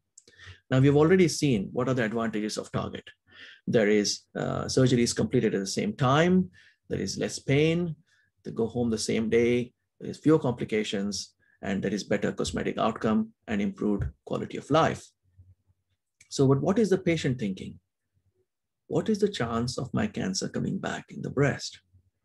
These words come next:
Is that going to be the same? And that is the results. So the difference in the two recurrence rates was less than, was one point one six percent.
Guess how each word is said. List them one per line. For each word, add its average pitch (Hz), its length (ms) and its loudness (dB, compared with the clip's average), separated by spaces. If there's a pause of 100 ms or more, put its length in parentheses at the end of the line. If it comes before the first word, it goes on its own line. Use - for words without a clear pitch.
Is 120 140 -6
that 120 180 0
going 127 180 2
to 117 60 -2
be 113 100 2
the 104 100 2
same? 160 460 0 (1080)
And 110 160 -4
that 123 160 0
is 107 120 -2
the 107 80 0
results. - 580 -8 (960)
So 165 500 4 (280)
the 139 80 0
difference 190 420 4
in 180 100 4
the 147 100 4
two 147 360 4
recurrence 131 460 -2
rates 113 360 -4
was 110 340 -8
less 123 380 -2
than, 120 220 -8
was 110 200 -2
one 131 200 0
point 113 280 -2
one 107 140 0
six - 240 -6
percent. 214 480 0